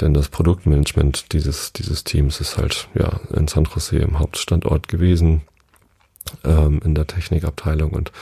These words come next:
da gab's so die eine oder andere Reiberei und das war so ein bisschen anstrengend. Deswegen war ich dann ganz froh,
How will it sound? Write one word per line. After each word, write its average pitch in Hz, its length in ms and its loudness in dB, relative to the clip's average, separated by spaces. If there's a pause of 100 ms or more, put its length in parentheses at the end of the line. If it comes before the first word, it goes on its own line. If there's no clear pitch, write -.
(680)
da 92 100 6
gab's 85 240 4
so 82 100 4 (200)
die - 280 -4
eine 73 240 0
oder 78 160 -2
andere 73 480 -2 (240)
Reiberei 73 560 0
und 71 80 0
das - 140 -8
war - 80 -4
so 90 60 0
ein - 20 0
bisschen 78 240 0
anstrengend. 82 500 0 (1040)
Deswegen 85 260 4
war 82 80 6
ich 78 80 0
dann 80 100 2
ganz 80 160 4
froh, - 280 0